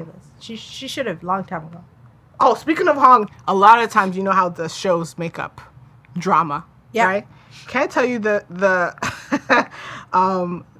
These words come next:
Speaker 2: the Hong, uh, who played, um, Hong Duk-woo is based on someone named Hong Guk-young, <laughs> and a lot of what we saw him do in the drama, he, that's what this guy did in real life. Like, they didn't have, she didn't have to make this up for that,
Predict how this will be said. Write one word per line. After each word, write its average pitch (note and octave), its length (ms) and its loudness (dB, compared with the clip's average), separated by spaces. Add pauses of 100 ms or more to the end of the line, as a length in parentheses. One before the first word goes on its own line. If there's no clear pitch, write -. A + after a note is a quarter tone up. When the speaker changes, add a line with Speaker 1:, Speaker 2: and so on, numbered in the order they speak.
Speaker 2:
the F#3+ 120 2
Hong, A3 600 6 (460)
uh, F3 200 0
who G3 180 -2
played, G3 380 -2
um, F3 240 2
Hong A3 340 6
Duk-woo G3+ 720 -2
is F3 200 -8
based F#3+ 240 -2
on F#3 140 0
someone F3+ 320 -4
named E3+ 180 -6
Hong F#3+ 540 4
Guk-young, F#3+ 640 -2 (420)
<laughs> - 420 -10
and G3+ 340 0 (560)
a G#3+ 60 4
lot G3 380 6
of A3+ 120 0
what G#3 180 0
we G#3 140 -2
saw F#3+ 300 4
him F#3+ 200 0
do F3 280 -4
in F3+ 120 -6
the E3+ 100 -8
drama, A3+ 580 -4 (600)
he, - 100 -20 (380)
that's G3+ 280 2
what F#3+ 160 -6
this G3 140 -4
guy E3 200 -2
did D#3+ 200 -10
in D3 60 -10
real D#3 160 -10
life. - 220 -10
Like, E3 140 -10
they F3+ 60 -10
didn't F#3 240 -6
have, E3+ 220 -6
she - 140 -10
didn't G#3 160 -2
have F#3+ 120 -2
to F#3+ 60 -8
make F3 200 -10
this E3+ 160 -12
up - 160 -10
for E3 140 -14
that, - 160 -12